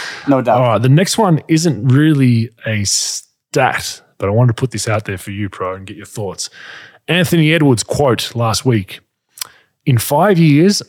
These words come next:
Speaker 2: I want to be the face of the league, have a couple of M V Ps, and by then have a ring. I would expect to go to the finals for sure," end quote. <laughs> Useful or useless quote, pro?
Speaker 1: Yeah,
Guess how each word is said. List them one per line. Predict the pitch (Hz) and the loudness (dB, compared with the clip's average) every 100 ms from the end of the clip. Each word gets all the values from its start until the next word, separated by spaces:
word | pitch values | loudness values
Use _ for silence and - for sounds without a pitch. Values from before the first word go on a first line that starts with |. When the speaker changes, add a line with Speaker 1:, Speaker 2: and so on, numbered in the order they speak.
| - | 0
Speaker 2:
I | 120 | 2
want | 127 | 2
to | 123 | 2
be | |
the | 117 | 0
face | - 135 160 214 | 0 0 0 2
of | 220 | 4
the | 202 | 4
league, | 156 143 190 - _ _ _ _ _ _ _ _ _ | 4 4 0 -10 _ _ _ _ _ _ _ _ _
have | 135 | -2
a | 131 | 0
couple | - 240 185 | 0 2 4
of | |
M | 170 156 | 4 4
V | 147 | 2
Ps, | 123 127 131 127 - - _ - | 2 2 4 2 -2 -10 _ 0
and | 127 | 2
by | 131 | 2
then | 127 139 | 2 2
have | 113 127 | 2 2
a | 117 | 2
ring. | 113 101 90 _ _ _ _ _ | 2 0 -4 _ _ _ _ _
I | 120 | 0
would | 127 | 2
expect | - 147 135 | 0 -2 -2
to | 127 | 0
go | 127 | 2
to | 123 | 2
the | |
finals | 110 120 117 107 | 0 2 2 0
for | - | -4
sure," | 107 113 101 90 - | -4 0 0 -2 -4
end | 113 107 | -2 0
quote. | 107 92 - _ | 0 -2 -4 _
<laughs> | - - _ _ _ _ _ _ _ - - - _ | -14 -14 _ _ _ _ _ _ _ -16 -16 -16 _
Useful | 104 - 123 | -2 2 2
or | 113 | 2
useless | 117 113 104 | 0 -2 -8
quote, | - 120 104 | -2 0 0
pro? | - 110 117 - _ _ _ _ _ _ | -4 -4 -4 -6 _ _ _ _ _ _
Speaker 1:
Yeah, | 143 139 131 | 0 2 0